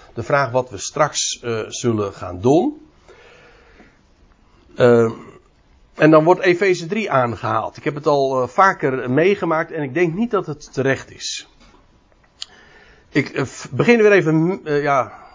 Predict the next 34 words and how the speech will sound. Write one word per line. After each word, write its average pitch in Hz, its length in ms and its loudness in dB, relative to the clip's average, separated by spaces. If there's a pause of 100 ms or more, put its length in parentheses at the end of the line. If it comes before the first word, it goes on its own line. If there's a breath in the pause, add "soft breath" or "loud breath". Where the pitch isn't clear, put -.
(280 loud breath)
mag 123 240 0
eigenlijk 113 320 -2
niet, 139 380 -6
maar 113 280 0
ik 110 180 -12
doe 113 100 0
het 98 100 -8
even. 90 320 -8 (720 loud breath)
Eh, 120 220 -2 (680)
midden 175 320 4
in 156 80 0
de 131 80 -2
zin, 143 380 -6
en 127 140 -10
dan 120 80 -4
zegt 131 200 -6
Paulus, 143 340 2
"En 120 240 -4
allen 143 340 -2
te 120 120 -8
verlichten 131 680 -6
wat 117 140 -4
het 92 140 -12
beheer 120 540 -4
van 123 160 -4
het 104 120 -6
geheim," 131 600 -2 (280)
waar 92 180 -18
hij 95 160 -8
zojuist 107 420 -4
over 95 240 -8
had 92 160 -10
gesproken, 110 560 -4 (180 soft breath)
"inhoudt. 135 580 2